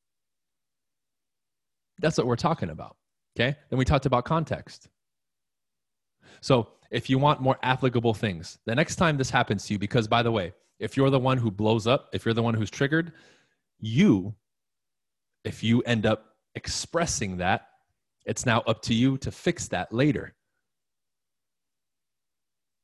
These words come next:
It's up to you to fix it because you initiated that harmful communication. You took it out of context. You blew up. You gotta fix it. It's your responsibility, which is why I've said, like, in sales,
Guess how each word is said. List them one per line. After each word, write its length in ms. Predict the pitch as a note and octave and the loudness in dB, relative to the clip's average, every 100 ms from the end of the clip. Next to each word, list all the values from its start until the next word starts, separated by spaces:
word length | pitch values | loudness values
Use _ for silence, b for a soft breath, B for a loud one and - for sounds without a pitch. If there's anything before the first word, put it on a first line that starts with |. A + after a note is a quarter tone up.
| _ _ _ _ _ _ _ | _ _ _ _ _ _ _
It's 140 | C#3 | 0
up 100 | D#3+ - | 0 4
to 100 | D#3 | 6
you 80 | |
to 80 | C3 | 6
fix 240 | - F#3+ - | 4 -2 -4
it 140 | - _ _ _ _ _ _ _ - - | -12 _ _ _ _ _ _ _ -20 -8
because 320 | A#2 C3 G#2 | 2 2 2
you 460 | G2+ A#2+ F#3+ F#3+ - | -2 0 2 2 2
initiated 600 | A2 A2+ - A2 G2 F#2 | 2 2 0 -2 0 -4
that 180 | F2+ | -6
harmful 380 | - G#2+ G2+ G#2+ | -2 -2 0 -4
communication. 800 | - G#2 G2 - A2+ A2 A2 G#2+ b b | -2 -2 -2 -2 -2 -2 -6 -8 b b
You 180 | A2+ C3 | -6 -6
took 200 | - D3+ | -2 -2
it 80 | G#2+ | 0
out 120 | G#2 | -2
of 80 | G2+ | -2
context. 600 | - G#2 G2+ A2 G#2 - | -2 -2 -2 -4 -6 -10
You 120 | G#2 | -10
blew 240 | G2+ G2+ C3+ | -8 -4 -4
up. 180 | - G#2+ | -4 -2
You 140 | C3+ | 2
gotta 180 | F#3 A#2+ | 4 2
fix 320 | - F3 - | 0 -2 -2
it. 80 | G2 | -6
It's 160 | - - | -4 0
your 80 | C3+ | 2
responsibility, 840 | B2 - A2+ G#2 A2 C#3 E2 - b b | 2 0 0 0 0 0 -2 -10 b b
which 180 | G2+ - | -4 -2
is 80 | G#2 | 0
why 240 | A2 A2+ | 2 4
I've 100 | G2+ | 0
said, 320 | - C3+ A2 - | 0 2 0 -4
like, 220 | - G2 - | -6 -6 -6
in 120 | G2 | -8
sales, 400 | - E3 A2 | -4 -2 -2